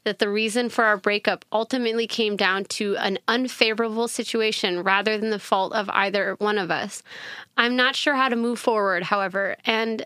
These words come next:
make it clear that the situation has been addressed and won't be an issue going forward. Any help or guidance you could offer would be greatly appreciated.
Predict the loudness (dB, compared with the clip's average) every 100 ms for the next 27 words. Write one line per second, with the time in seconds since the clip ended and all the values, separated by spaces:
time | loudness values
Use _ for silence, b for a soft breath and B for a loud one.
0 | -6 -2 0 0 -2 0 0 0 0 0
1 | 0 -2 -4 -4 -2 0 0 0 0 0
2 | 0 0 2 2 2 0 -4 -2 0 -2
3 | 0 -2 0 -2 -4 -2 -2 0 0 0
4 | -2 -4 -4 -4 -8 -12 B B B -2
5 | 0 2 2 0 -2 -4 0 2 0 -2
6 | -6 -10 -16 B B B B _ -8 -4
7 | -2 0 2 0 2 -2 -2 -4 -6 -2
8 | -4 -2 -4 -2 -4 -4 -4 -6 -10